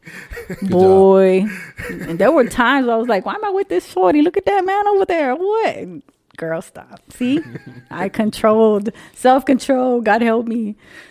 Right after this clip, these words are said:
Speaker 2: <laughs> Okay, so, um, you mentioned you'd been cheated on, and that's why. So,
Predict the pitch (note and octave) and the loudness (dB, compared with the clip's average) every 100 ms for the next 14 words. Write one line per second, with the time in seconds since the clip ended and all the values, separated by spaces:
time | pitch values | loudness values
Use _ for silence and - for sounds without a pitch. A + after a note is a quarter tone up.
0 | - A#3 C4 - A#4 - A#4 F#4+ G4+ - | -20 -14 -4 2 2 4 2 2 0 -4
1 | - - - C#4 C#4 C#4+ A#3+ - D4 B3 | -18 -20 2 2 4 2 2 2 4 4
2 | G3+ A3 _ _ _ - - - - A#3 | 0 -6 _ _ _ -20 -20 -8 2 4
3 | A3+ A3 A3 A3+ A#3 B3+ B3+ A3+ F#3 G3 | 6 4 2 2 2 4 2 2 0 -4
4 | G3+ C4+ A#3 A#3 A#3 A3+ A3 F#3+ F#3 F#3 | 0 0 2 2 2 0 0 -2 -4 -4
5 | G#3+ G3 - C#4 A#3 - | -2 0 2 4 4 2